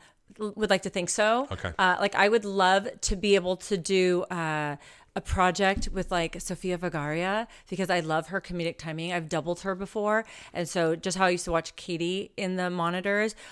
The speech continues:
Speaker 1: I would watch Sofia, and, I mean, she's hilarious. Her comedic timing is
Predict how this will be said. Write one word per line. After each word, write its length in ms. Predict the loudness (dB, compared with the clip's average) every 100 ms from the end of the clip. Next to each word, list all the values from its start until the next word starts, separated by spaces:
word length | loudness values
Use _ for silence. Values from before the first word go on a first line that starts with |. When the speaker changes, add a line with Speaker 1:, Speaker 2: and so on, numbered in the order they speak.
| -2
Speaker 1:
I 80 | 0
would 100 | 2
watch 180 | 2 0
Sofia, 640 | -2 -2 0 2 4 4 2 -14 -6
and, 140 | 0 2
I 80 |
mean, 160 | 2 0
she's 480 | -4 -4 -4 -6 -8
hilarious. 840 | -10 -8 -6 -4 -4 -4 -6 -10
Her 280 | -4 -2 -4 -6
comedic 340 | -6 -4 -6
timing 440 | -8 -8 -6 -8 -8
is 260 | -10 -10